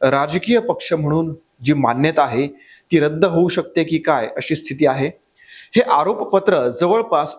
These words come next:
दोनशे पानांचं आहे. येत्या काही दिवसांमध्ये या आरोपपत्रावरती सुनावणी होण्याची शक्यता आहे. मद्य धोरण प्रकरणात ईडीनं दाखल केलेलं हे आठवं आरोपपत्र आहे. या प्रकरणी आतापर्यंत अठरा जणांना अटक झाली,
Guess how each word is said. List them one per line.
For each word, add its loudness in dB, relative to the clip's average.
दोनशे 0
पानांचं -4
आहे. -4
येत्या 4
काही 2
दिवसांमध्ये 0
या 2
आरोपपत्रावरती -2
सुनावणी -2
होण्याची -2
शक्यता 0
आहे. -2
मद्य 4
धोरण 0
प्रकरणात -2
ईडीनं 2
दाखल -2
केलेलं -2
हे -8
आठवं -2
आरोपपत्र -4
आहे. -2
या 2
प्रकरणी 0
आतापर्यंत -2
अठरा 0
जणांना -2
अटक -2
झाली, -2